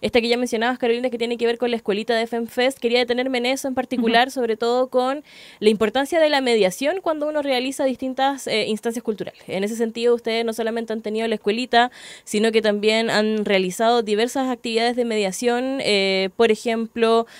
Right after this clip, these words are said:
Speaker 1: fomentando la creación artística en distintos lugares y también para distintas edades. Entonces, en ese sentido, me gustaría preguntarles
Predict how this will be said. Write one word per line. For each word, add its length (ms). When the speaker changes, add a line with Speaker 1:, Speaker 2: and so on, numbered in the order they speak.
Speaker 1:
fomentando 560
la 100
creación 340
artística 960
en 280
distintos 320
lugares 400
y 80
también 180
para 160
distintas 400
edades. 380
Entonces, 260
en 80
ese 100
sentido, 340
me 60
gustaría 300
preguntarles 720